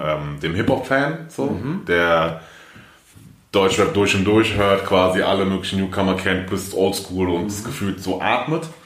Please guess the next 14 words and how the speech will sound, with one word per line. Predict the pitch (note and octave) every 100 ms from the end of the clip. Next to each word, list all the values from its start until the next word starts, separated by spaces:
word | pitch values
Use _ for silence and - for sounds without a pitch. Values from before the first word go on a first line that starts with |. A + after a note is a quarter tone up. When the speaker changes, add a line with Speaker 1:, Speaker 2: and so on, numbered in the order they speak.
| - - - -
Speaker 1:
ähm, | G2 G2 F#2+ F#2+ F#2+ F#2 F#2+ - - _ _ _ -
und | G#2+ A2+
dem | A2+
klassischen | B2 B2+ B2+
Radiohörer, | A#2 C3+ A2 E2 D2+ D2+ - - -
der | F#2+ F#2+ F#2+ F#2 F2+ - - -
durch | G#2+ G#2 -
Zufall | F3 E3 - A#2+ A#2 A#2+
vielleicht | A#2 A2+ A2 -
eingeschaltet | A#2 C3+ C3 G#2 G2
hat, | G2 A#2+ - -
so, | A2+ C3 D#3 - - - -
ähm, | G2+ G2+ G2 G2 G2 F#2+ F#2+ F#2+ -
und | G2 G2 G2 F#2+